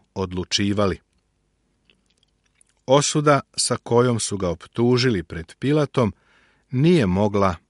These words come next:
da se održi. Zato su se rano sledećeg jutra okupili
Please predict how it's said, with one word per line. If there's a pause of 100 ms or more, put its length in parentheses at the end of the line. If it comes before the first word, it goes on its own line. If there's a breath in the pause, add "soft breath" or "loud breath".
da
se
održi. (2500 soft breath)
Zato
su
se (120)
rano
sledećeg
jutra (600)
okupili